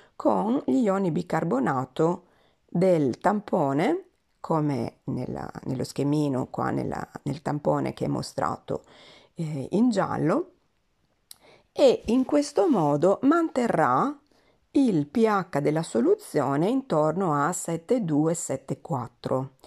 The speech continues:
Questo se la pressione parziale di C O due, di anidride carbonica, nell'atmosfera, nell'incubatore, è mantenuta al cinque per cento.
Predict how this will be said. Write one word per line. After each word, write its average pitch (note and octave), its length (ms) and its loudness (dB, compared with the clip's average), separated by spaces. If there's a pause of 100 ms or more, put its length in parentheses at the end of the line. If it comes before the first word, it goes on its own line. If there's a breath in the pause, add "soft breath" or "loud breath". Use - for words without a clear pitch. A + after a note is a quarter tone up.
(540 loud breath)
Questo B3+ 480 2
se A3+ 720 0
la A3 380 2
pressione F#3 440 -2
parziale D3+ 720 -4
di D#3+ 300 -2 (100)
C - 240 -4
O G#3 80 2
due, G3 360 0
di F3+ 80 -2
anidride D3+ 480 -2
carbonica, E3+ 840 -4
nell'atmosfera, E3+ 1400 -2 (300 loud breath)
nell'incubatore, D3+ 1080 -4
è C#4+ 120 -2
mantenuta D4 720 -2
al G#3 160 -2
cinque D#3+ 400 -4
per - 240 -8
cento. - 640 -10